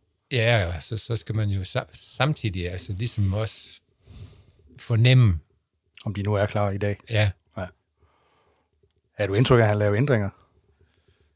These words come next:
Speaker 1: Nej, jeg tror, han har været meget, øh,
Speaker 2: Det var de
Speaker 1: bevidst
Speaker 2: folk, han
Speaker 1: om
Speaker 2: gerne ville
Speaker 1: det.
Speaker 2: have haft til at sparke
Speaker 1: Ja.
Speaker 2: som sparker.
Speaker 1: Ja, og jeg tror ikke, at det var sådan noget, vi snakkede, det var ikke egentlig noget, vi har snakket meget om.
Speaker 2: Nej.
Speaker 1: Øh,
Speaker 2: Og rækkefølgen
Speaker 1: på
Speaker 2: heller ikke?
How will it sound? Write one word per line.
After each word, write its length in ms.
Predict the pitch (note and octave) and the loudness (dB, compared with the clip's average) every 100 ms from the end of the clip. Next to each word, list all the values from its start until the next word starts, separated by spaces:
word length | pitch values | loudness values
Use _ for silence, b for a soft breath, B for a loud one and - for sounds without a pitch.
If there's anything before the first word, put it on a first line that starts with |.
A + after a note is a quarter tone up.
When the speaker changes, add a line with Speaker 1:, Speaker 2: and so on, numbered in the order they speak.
| _ _ _ - | _ _ _ -8
Speaker 1:
Nej, 320 | A#2+ - - F2+ | -6 -4 -6 -8
jeg 100 | F#2 | -4
tror, 160 | G#2+ | -2
han 180 | F2+ F#2+ | -2 -2
har 80 | F#2+ | -2
været 300 | F#2 F#2 F#2+ | -4 -4 -4
meget, 320 | G2+ G#2+ G#2 | -2 -2 -2
øh, 60 | G2 F#2 F#2+ E2+ F2 B B B | -6 -6 -8 -10 -14 B B B
Speaker 2:
Det 100 | - | -2
var 60 | G#2 | 0
de 0 | |
Speaker 1:
bevidst 140 | G#2 A2 | 2 4
Speaker 2:
folk, 200 | G#2+ G#2 | 4 6
han 120 | G#2+ | 4
Speaker 1:
om 60 | A2 | 6
Speaker 2:
gerne 140 | A#2 | 6
ville 60 | A2 | 6
Speaker 1:
det. 60 | |
Speaker 2:
have 40 | F#2+ | 4
haft 140 | G2 | 0
til 120 | - G#2+ | 0 0
at 280 | G#2+ G2 F#2+ _ | 2 0 -4 _
sparke 180 | - B2+ | 0 4
Speaker 1:
Ja. 100 | G#2 | 4
Speaker 2:
som 140 | - G2+ | 2 -2
sparker. 420 | - G#2 A2+ G#2 | 0 -2 -2 -2
Speaker 1:
Ja, 160 | G2+ - - | -2 -6 -4
og 60 | G#2 | -2
jeg 100 | F#2+ | 0
tror 180 | - | 2
ikke, 100 | C3+ | 4
at 60 | B2+ | 4
det 80 | G#2+ | 2
var 80 | F#2 | 2
sådan 200 | - A#2 | 2 4
noget, 220 | A#2+ G#2 | 4 2
vi 60 | |
snakkede, 560 | G2+ G#2+ G#2 G2+ G2+ F#2+ G2 - | -2 -4 -4 -4 -4 -6 -8 -6
det 80 | |
var 80 | G#2+ | -4
ikke 160 | B2 B2 | -4 -2
egentlig 220 | A#2 G#2+ | -2 -2
noget, 180 | A#2 A#2 | -2 -2
vi 80 | G#2 | -4
har 180 | E2 | -4
snakket 340 | F2+ G2 F#2+ F#2 | -6 -6 -4 -2
meget 260 | G#2+ A#2+ | -2 -2
om. 220 | A2 G#2 F#2+ - | -2 -2 -4 -2
Speaker 2:
Nej. 180 | G#2+ G#2 - - | 0 0 -4 -12
Speaker 1:
Øh, 80 | G#2+ F#2 F#2 E2+ _ - | -8 -8 -8 -12 _ -2
Speaker 2:
Og 100 | G#2 | 4
rækkefølgen 340 | G#2 A#2 G#2 | 4 4 2
Speaker 1:
på 60 | G2+ | 2
Speaker 2:
heller 160 | G#2 A2 | 4 2
ikke? 160 | - | 0